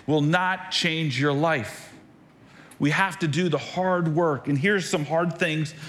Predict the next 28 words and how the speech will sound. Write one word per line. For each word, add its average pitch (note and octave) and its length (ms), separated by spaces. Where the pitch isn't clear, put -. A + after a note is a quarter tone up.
you C3+ 100
can C#3 140
do C#3+ 140
this C#3 200
week. C#3+ 360
One F#3+ 240
is B2+ 400
study E3+ 340
scripture. C#3+ 560
So D#3+ 180
in E3 80
the D#3 140
church F#3+ 520
email F#3+ 600
that D3+ 100
will D#3 160
be D3+ 100
sent E3 280
out E3 200
this D#3 200
afternoon, D#3+ 640
there'll C#3+ 120
be C#3+ 100
a B2+ 60
scripture - 500
for D3 240
each E3+ 340
day A#2 460